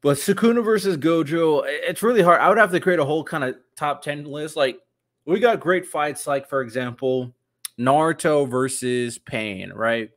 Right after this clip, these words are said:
Or Itachi versus Sasuke. Would it be better than that? Very, very interesting. Ichigo versus Ukiura.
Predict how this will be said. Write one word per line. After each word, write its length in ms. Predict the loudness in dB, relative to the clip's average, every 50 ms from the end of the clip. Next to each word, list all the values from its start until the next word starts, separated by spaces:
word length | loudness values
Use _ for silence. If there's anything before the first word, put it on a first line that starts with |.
| _ _ _ _ _ _ _ -6
Or 200 | -2 -2 -2 -2
Itachi 380 | 0 0 2 0 0 0 -4 -8
versus 300 | -8 -8 -8 -8 -6 -4
Sasuke. 580 | -2 -2 -2 -2 -6 -10 -14 -14 -16 -16 -18 -20 _ _ _ _ _ _ _ _ _ _ _ _ _ _ _ _ _ _ _ _ _ _ _ _ _ _ _ _ -10
Would 320 | -8 -6 -2 0 0 0
it 80 | 0 0
be 120 | 0 0
better 280 | 2 2 2 2 2 0
than 180 | -2 -2 -4 -2
that? 380 | -2 -2 -2 -2 -4 -8 _ _ _ _ _ _ _ _ _ _ _ _ -12
Very, 360 | -6 -2 0 0 0 0 -2
very 300 | -2 -2 -2 -2 -2 -4
interesting. 680 | -8 -10 -12 -14 -16 -12 -10 -10 -10 -10 -10 -12 -16 _ _ _ _ _ _ _ _ -6
Ichigo 400 | -4 -2 -2 -2 0 2 2 2
versus 460 | 4 2 -2 -2 -2 -4 -4 -4 -4 -6
Ukiura. 840 | -6 -6 -6 -4 -2 -2 0 0 0 0 0 -2 -2 -4 -6 -10